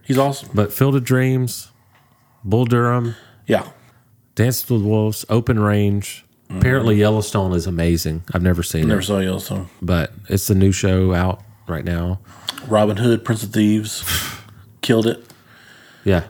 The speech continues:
Speaker 1: Him and, uh,
Speaker 2: He's, go ahead.
Speaker 1: uh, Sheriff of Nottingham. What's his name?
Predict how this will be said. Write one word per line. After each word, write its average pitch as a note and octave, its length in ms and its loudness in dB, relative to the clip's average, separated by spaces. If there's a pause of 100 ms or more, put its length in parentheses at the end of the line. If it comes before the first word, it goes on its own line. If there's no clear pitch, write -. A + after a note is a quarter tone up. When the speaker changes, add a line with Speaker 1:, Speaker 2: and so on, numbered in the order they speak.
(120)
Speaker 1:
Him A#2 280 2
and, G#2 280 2
uh, F#2 480 0 (300)
Speaker 2:
He's, C#3 280 2 (1500)
go G2+ 120 2
ahead. F2 180 0 (220)
Speaker 1:
uh, G2 800 0
Sheriff G#2+ 340 0
of F#2+ 100 -6
Nottingham. F#2+ 600 -2
What's G2+ 160 -10
his G2 140 -12
name? F#2+ 260 -4